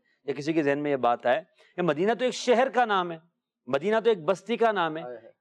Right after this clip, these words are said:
Speaker 1: کیا ضرورت ہے کہ ہم مدینے سے محبت کریں؟
Speaker 2: ہائے ہائے۔ محسن بھائی، بہت ہی پیاری بات، اور میں اس سے پہلے جو ہے وہ ایک بات عرض کرنا چاہوں گا
Speaker 1: صحیح۔
Speaker 2: کہ آپ نے جو، اے، ابتدا میں بات کہی کہ سلام، اے، کہنا چاہیے اور جو جانے والے ہیں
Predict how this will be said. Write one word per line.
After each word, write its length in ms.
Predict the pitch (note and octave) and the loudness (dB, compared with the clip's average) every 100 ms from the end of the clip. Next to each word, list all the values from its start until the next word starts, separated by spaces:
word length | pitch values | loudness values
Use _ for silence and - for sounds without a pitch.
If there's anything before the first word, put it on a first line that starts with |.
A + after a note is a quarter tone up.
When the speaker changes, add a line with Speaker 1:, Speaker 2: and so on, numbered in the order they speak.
| _ | _
Speaker 1:
کیا 360 | - C#4 D#4 C#4+ | 0 4 4 4
ضرورت 540 | F#3 F3+ A#3 B3 B3+ A3+ | 4 4 4 4 2 2
ہے 100 | A3+ | 2
کہ 100 | G#3+ | 2
ہم 140 | G#3 | 2
مدینے 320 | F3+ F3 G3 | 2 2 2
سے 120 | E3 E3 | 2 0
محبت 420 | C#3 C3+ C3 - | 0 0 -2 -4
کریں؟ 160 | A2+ A2 | -10 -12
Speaker 2:
ہائے 100 | G#2 | -18
ہائے۔ 120 | G2 _ _ _ _ - | -20 _ _ _ _ -4
محسن 280 | C#3+ D3+ D#3+ | -4 -2 0
بھائی، 140 | D#3 | 0
بہت 300 | C3+ C#3+ D3+ | 0 -2 -2
ہی 60 | C#3 | -2
پیاری 300 | B2 A#2 A#2 | 0 2 2
بات، 220 | A2+ A2+ - _ | 2 0 -2 _
اور 240 | B2+ B2 B2 | 0 2 2
میں 220 | C3+ E3 | 2 2
اس 160 | D3 | 0
سے 80 | - | 0
پہلے 340 | D#3 D3+ D#3+ D#3 | 2 2 2 0
جو 80 | |
ہے 40 | C#3+ | 0
وہ 140 | D3+ | 2
ایک 180 | C#3 C3+ | 0 0
بات 200 | C3 C3 - | 0 0 0
عرض 160 | B2 | -4
کرنا 240 | - C3+ C3 | -2 0 0
چاہوں 240 | - A#2+ | 2 2
گا 60 | D3+ | 2
Speaker 1:
صحیح۔ 60 | |
Speaker 2:
کہ 80 | D3+ - | 0 0
آپ 320 | C3 C#3+ E3 | 2 2 0
نے 120 | E3+ | -2
جو، 420 | E3 E3 E3 D#3+ D3+ | -2 0 2 2 0
اے، 160 | D3 C3+ | 0 2
ابتدا 400 | C3 - C#3 D#3 | 0 -4 0 2
میں 120 | E3 | 2
بات 280 | C#3 C3+ C3 | 0 -2 0
کہی 180 | C3 C#3+ - _ _ _ _ | -4 -4 -8 _ _ _ _
کہ 100 | - | -2
سلام، 720 | D3 - C#3 C#3+ D#3+ E3+ D#3+ | -2 0 2 4 2 0 -2
اے، 300 | D3 C#3+ C#3 | 2 4 2
کہنا 440 | C#3 C#3+ D3 D#3+ D#3 | 2 0 2 2 2
چاہیے 640 | - C3+ C#3 D3+ D3 C#3+ - | 2 0 2 4 4 2 0
اور 180 | C3+ C#3 | 0 0
جو 180 | C3 | 0
جانے 300 | C3 B2+ C#3 | 0 0 2
والے 280 | D3 C3+ C#3+ | 2 2 0
ہیں 200 | C3 C3+ | -2 -2